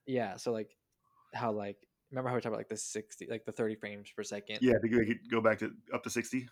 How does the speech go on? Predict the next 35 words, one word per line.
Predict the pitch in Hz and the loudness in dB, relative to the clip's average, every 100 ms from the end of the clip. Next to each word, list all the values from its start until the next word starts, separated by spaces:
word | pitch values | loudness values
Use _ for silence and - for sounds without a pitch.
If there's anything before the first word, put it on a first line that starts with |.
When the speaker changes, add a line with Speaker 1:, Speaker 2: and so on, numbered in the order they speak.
| - | -12
Speaker 1:
When | 127 | -10
you | 117 | -8
slow | - 120 | -2 0
it | 107 | 0
down, | 107 101 101 | -4 -6 -6
right, | 104 107 | -6 -6
it's | 110 | -8
gonna | - 117 | -8 -10
be | 107 - - | -10 -16 -14
completely, | 127 143 135 127 - - - _ - | -6 -4 -4 -8 -14 -18 -20 _ -4
'cause | 127 | 0
they're | 117 | 0
playing | 110 123 120 | 0 -2 -2
slow-mo, | 113 - 117 110 104 104 123 - - | -4 0 0 2 0 0 -4 -14 -10
and | 117 | -8
it's, | 113 | -4
like, | 107 107 | -4 -4
it's | 123 117 | -6 -8
very | 117 113 104 104 101 101 | -6 -2 0 0 -2 -4
smooth. | - 113 104 101 98 101 101 _ - | -8 -6 -4 -2 -2 -6 -8 _ -6
It | 123 | -2
looks | 113 - | -2 -4
very | 107 101 95 | -4 -2 -2
nice. | 95 101 101 - - _ _ _ _ | -4 -6 -8 -12 -16 _ _ _ _
Speaker 2:
So | 110 | -2
Speaker 1:
There's | 123 | 8
Speaker 2:
how's | 139 147 | 8 8
Speaker 1:
no | 127 | 8
Speaker 2:
Ori | 139 135 | 8 8
gameplay, | 107 117 120 127 117 | 6 2 4 4 6
like, | 110 110 107 - _ _ | 6 4 2 -6 _ _
currently? | - 123 120 104 - _ _ _ _ _ _ _ _ _ _ _ - - _ | -2 0 -2 -6 -10 _ _ _ _ _ _ _ _ _ _ _ -20 -20 _
Speaker 1:
Oh, | - 143 | 0 0
it's | 117 | 0
great. | - 127 123 - | 2 2 2 -4